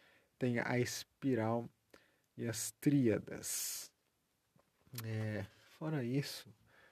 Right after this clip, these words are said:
né, o mais famoso aí, os quatro elementos. Eu não estou falando que os quatro elementos pertencem a, a, às bruxas, né, à bruxaria. É que os quatro elementos,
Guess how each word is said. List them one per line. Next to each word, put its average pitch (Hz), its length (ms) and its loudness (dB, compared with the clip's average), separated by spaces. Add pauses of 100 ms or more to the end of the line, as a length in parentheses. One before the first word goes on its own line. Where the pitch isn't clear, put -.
(360)
né, 113 220 -6
o 110 100 -2
mais 117 400 0
famoso 110 600 2
aí, 135 320 4 (560)
os 117 260 -8 (100)
quatro 120 480 4 (160)
elementos. 110 1080 2
Eu 123 120 -10
não 143 160 -2
estou 135 380 0
falando 107 440 -6 (100)
que - 80 -14
os 98 220 -10
quatro 107 640 0
elementos 98 720 -6 (500)
pertencem 117 920 -2 (140)
a, 95 720 -6 (200)
a, 107 320 -6
às 98 140 -2
bruxas, 101 680 0
né, 101 140 0
à 95 60 0
bruxaria. 98 640 -8
É 98 100 -8
que - 120 -16
os 104 340 -8
quatro 113 420 2
elementos, 139 640 0